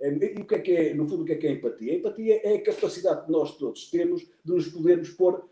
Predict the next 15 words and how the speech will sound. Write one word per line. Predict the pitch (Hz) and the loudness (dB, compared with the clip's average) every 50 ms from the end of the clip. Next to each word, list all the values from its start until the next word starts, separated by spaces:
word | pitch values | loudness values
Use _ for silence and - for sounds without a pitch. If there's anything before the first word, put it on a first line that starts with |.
| _ _ - | _ _ -8
eh, | 185 185 190 185 180 180 | -6 -6 -4 -4 -4 -2
no | 180 185 180 | 0 0 2
papel | 185 190 190 - 190 180 | 2 0 2 4 4 4
do | 175 185 202 | 4 2 0
outro. | 196 165 - - - _ _ - | 0 -2 -2 -4 -10 _ _ -6
Ou | - 147 | -6 -4
seja, | - - 107 - - | -4 -4 -6 -8 -8
de, | 139 139 139 | -10 -10 -10
de | - 160 151 185 | -4 2 4 4
nos | 180 165 151 | 6 4 4
pormos | - - 185 180 180 165 143 139 165 | 2 2 4 4 4 4 2 2 4
no, | 190 180 180 - - - _ _ _ _ _ 147 143 | 4 2 2 2 -2 -16 _ _ _ _ _ -18 -12
como | - 175 165 | -6 -4 0
dizem | 156 170 170 165 156 156 | 4 6 8 10 10 10
os | 147 147 - - | 8 6 4 -4